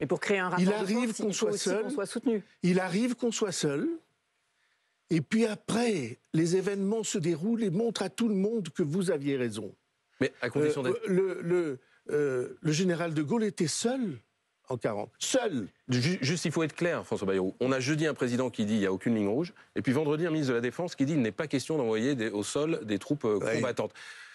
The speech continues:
Speaker 3: C'est pas un peu incohérent ? Et puis, quelle serait la raison
Speaker 2: L'expression,
Speaker 3: d'envoyer des troupes au sol ?
Speaker 2: l'expression pourrait le paraître.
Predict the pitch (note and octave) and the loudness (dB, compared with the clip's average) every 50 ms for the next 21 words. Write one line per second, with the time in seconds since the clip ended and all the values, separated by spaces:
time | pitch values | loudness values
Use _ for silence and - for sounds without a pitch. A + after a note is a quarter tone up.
0 | - - _ - - - B2+ A#2 E3 D#3 D#3 C#3 B2 - D3+ C#3+ D3 B2+ - E3 | -20 -20 _ -4 0 0 0 2 0 0 0 -2 0 0 0 0 0 0 2 2
1 | D#3 D3+ D3 D3+ E3 F#3 G3+ F#3 - C3 B2 - E3+ D3 - - F#3 D#3+ - - | 2 2 2 2 0 -2 -2 -2 -2 -2 -2 -2 -2 -2 0 0 0 0 0 0
2 | E3+ D3+ D3 E3+ F#3 F3+ D#3+ C#3 C3 D3+ E3 F3 E3+ D3+ E3+ F#3 F3+ E3 D#3 C#3+ | 0 0 0 0 0 0 0 0 2 0 2 0 0 0 0 0 0 0 0 0
3 | C#3+ C#3+ C#3 C#3+ D3 C3 - D3+ B2+ C3 B2 A2 - A2 G#2 G2+ D#3 E3 D3+ - | 0 0 0 -2 -2 -2 -2 -2 0 0 -2 -2 0 0 0 0 0 0 -2 -6
4 | - - F3 C#3+ B2 - - D3 C3 B2 - C#3 G#2+ B2 A#2+ A2+ G2+ - A2 G2 | -4 -2 -2 -2 0 0 -2 -2 -2 -2 -2 -2 0 0 0 -2 -2 -6 -6 -6
5 | G2+ F2+ F2 - - - | -6 -8 -10 -12 -20 -20